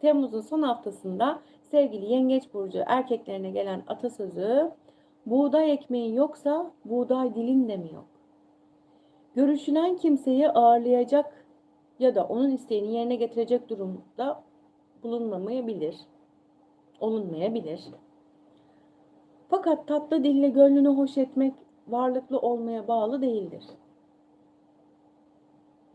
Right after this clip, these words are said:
Güzel bir söz, anlamlı bir söz. Hiçbir şeyin yoksa karşılayacak bir gülümseme,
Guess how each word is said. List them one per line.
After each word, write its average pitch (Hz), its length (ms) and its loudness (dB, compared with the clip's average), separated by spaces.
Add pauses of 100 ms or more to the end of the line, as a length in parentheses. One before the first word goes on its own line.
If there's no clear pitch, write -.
(2000)
Güzel 370 380 -2
bir 254 40 -4
söz, 202 380 -4 (340)
anlamlı 226 540 -8
bir 214 60 -12
söz. 180 340 -10 (1400)
Hiçbir 294 240 -4
şeyin 233 340 0
yoksa 233 580 -4 (920)
karşılayacak 190 800 -4
bir 208 120 -2
gülümseme, 208 880 -6